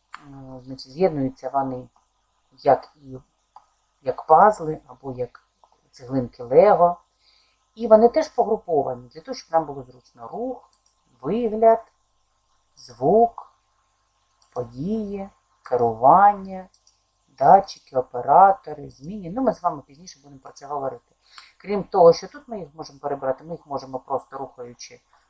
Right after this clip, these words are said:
колесо мишки теж рухати. Можемо щось додати нове.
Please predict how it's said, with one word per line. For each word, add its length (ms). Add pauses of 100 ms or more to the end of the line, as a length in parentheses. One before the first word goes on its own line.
(120)
колесо 440
мишки 440
теж 300
рухати. 540 (1000)
Можемо 380
щось 260
додати 760 (360)
нове. 560